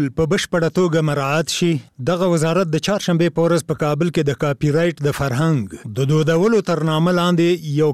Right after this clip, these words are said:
کنفرانس تنظیم کړی و. د اطلاعات او فرهنګ وزارت مرستیال زردشت شمس وویل،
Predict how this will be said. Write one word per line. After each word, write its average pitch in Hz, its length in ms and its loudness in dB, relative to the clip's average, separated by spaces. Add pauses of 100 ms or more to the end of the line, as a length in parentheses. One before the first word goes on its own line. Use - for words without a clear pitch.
(120)
کنفرانس 156 640 0
تنظیم 143 420 0
کړی 131 300 -2
و. 82 180 -10 (420)
د 143 140 2
اطلاعات 185 320 0
او 180 40 2 (140)
فرهنګ 170 380 0
وزارت 165 440 0
مرستیال 160 500 0 (140)
زردشت 151 720 -2
شمس 175 400 0
وویل، 170 360 2